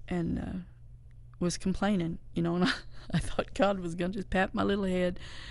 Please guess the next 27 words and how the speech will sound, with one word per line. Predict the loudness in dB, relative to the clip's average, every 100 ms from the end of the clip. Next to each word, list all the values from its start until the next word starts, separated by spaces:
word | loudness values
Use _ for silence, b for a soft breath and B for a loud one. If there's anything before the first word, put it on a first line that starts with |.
| B B
and | -4 0
say, | 2
"Well, | 4 6 6 6 4
honey, | 4 4 4 4
I | 4 4
know | 2 2
that," | 0 -4 -6 B B B
and | 4 8
God | 8 8
was | 6
so | 4 4
gentle | 6 4 4
with | 0 2
me, | 2 2 0 -6 0
you | 2
know, | 2 0 -2 -6 -2
he | 2 4
always | 4 2 2
was, | 2 2 0
but | 2 2 2 B B B B -12 -2
I | 4 4
heard | 6 4
him | 4 2
<laughs> |
say | 2 2 0 -2 -4 -6
really | 0 4 4 4
clearly, | 2 2 2 0 -4